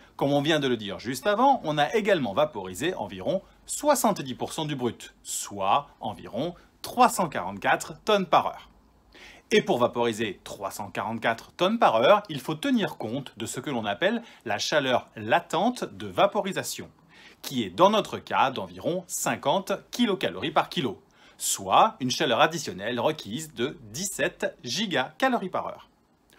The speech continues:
Au final, la quantité d'énergie que l'on va devoir fournir est de trente-cinq plus dix-sept, soit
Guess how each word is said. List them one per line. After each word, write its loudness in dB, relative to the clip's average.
Au 6
final, -2
la 0
quantité -4
d'énergie -2
que -6
l'on -6
va -8
devoir 0
fournir -4
est -10
de -10
trente-cinq -10
plus -8
dix-sept, 0
soit 0